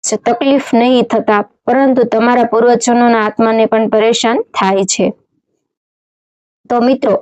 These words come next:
આ હતી જે વસ્તુ આપણે ખરીદવી જોઈએ અને જે વસ્તુ ના ખરીદવી જોઈએ. મિત્રો, જ્યોતિષ શાસ્ત્રોમાં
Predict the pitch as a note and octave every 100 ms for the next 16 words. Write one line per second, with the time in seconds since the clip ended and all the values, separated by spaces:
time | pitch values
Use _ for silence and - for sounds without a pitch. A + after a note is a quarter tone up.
0 | - B3+ C#4+ B3 B3 A#3+ G#3 A#3 A#3+ A3+
1 | A#3 A#3+ A3 A3 G3 G3+ G#3 G#3+ A3 A3+
2 | G#3+ A3+ A3+ A3 A#3 A#3+ - G#3+ G#3+ G#3+
3 | G#3 A#3+ G#3+ G#3 - G3+ G#3+ A3+ - F#3
4 | F3+ F3+ F3+ G3 G3 G3 - - - B3+
5 | C#4 D4 C#4 C4 A3+ A3+ E4 - C4+ A#3+
6 | A#3+ B3+ A#3 G#3+ A3 A3 G3+